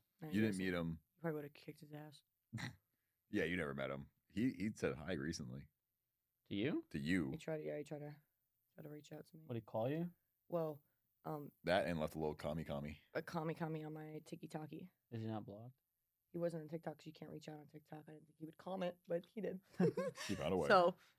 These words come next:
Speaker 1: um, blocked him on that. Um, but yeah, yeah. Um, I could d-
Speaker 3: Well, no, we, I asked him what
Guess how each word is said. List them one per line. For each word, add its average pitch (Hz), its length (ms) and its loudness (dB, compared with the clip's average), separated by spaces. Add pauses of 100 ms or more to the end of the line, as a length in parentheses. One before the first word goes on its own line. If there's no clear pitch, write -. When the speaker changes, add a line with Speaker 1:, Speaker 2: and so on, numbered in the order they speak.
(260)
Speaker 1:
um, 180 460 6 (320)
blocked 180 240 6
him 175 40 4
on 170 80 4
that. 147 180 0 (500)
Um, 190 380 4 (2750)
but 185 460 8
yeah, 311 280 6 (220)
yeah. 226 340 2
Um, 185 380 2 (800)
I 247 80 6
could 233 260 2
d- - 120 -8 (760)
Speaker 3:
Well, 165 100 4
no, 185 140 8
we, 139 140 6
I 127 220 8
asked 147 220 6
him 147 260 6
what 110 200 0